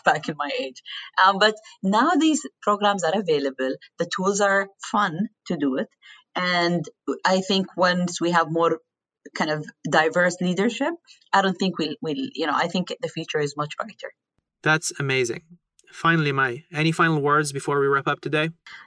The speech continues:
Speaker 1: Uh, no, just thank you, um, uh, Adil, and thank you, Data Camp, for this. Uh,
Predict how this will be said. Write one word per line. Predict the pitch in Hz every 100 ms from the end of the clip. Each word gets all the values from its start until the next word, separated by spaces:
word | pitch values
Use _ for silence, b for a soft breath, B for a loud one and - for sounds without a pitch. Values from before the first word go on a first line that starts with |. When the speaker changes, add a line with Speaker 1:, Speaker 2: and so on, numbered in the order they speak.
| -
Speaker 1:
Uh, | 262 285
no, | 269 269
just | 262 - _
thank | 220 214 214 -
you, | 180 165 214 240
um, | 156 151 151 151 151 147
uh, | 143 143 143 147
Adil, | 147 147 160
and | 156
thank | 160 160 -
you, | 151 143 139
Data | 147 151
Camp, | 151 147 135 -
for | 143
this. | 143 202 - 156
Uh, | 147 147